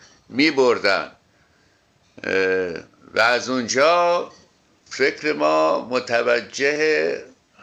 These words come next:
خاکستری پوشان هیتلر شد. هیتلر وقتی کودتا کرد در مونیخ موفق نشد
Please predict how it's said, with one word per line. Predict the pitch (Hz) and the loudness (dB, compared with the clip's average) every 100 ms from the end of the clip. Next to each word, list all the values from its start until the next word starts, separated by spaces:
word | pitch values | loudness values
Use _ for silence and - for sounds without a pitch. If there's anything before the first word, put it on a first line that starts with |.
| - | -20
خاکستری | - 113 113 113 107 117 113 | -4 -2 0 -2 -4 -4 -4
پوشان | 104 117 113 131 151 | -6 -10 -6 -6 -4
هیتلر | 139 127 113 127 156 | -4 -4 -2 0 0
شد. | 156 117 92 - _ _ _ _ | 0 -6 -6 -8 _ _ _ _
هیتلر | 90 147 156 147 151 143 | -6 -4 -2 0 0 0
وقتی | 131 120 - | -2 -2 -8
کودتا | 110 - 113 107 104 104 | -16 -12 -4 -4 -2 -4
کرد | 98 113 120 151 90 87 - _ _ _ _ _ _ _ _ _ _ | -4 -2 0 0 -2 -6 -14 _ _ _ _ _ _ _ _ _ _
در | 104 110 107 | 0 0 0
مونیخ | 117 113 123 165 170 - - _ _ _ _ _ _ _ _ _ _ | -4 -4 -2 -2 -4 -10 -18 _ _ _ _ _ _ _ _ _ _
موفق | 104 120 131 127 151 143 | 0 2 2 2 2 2
نشد | 147 135 98 | -2 -2 -6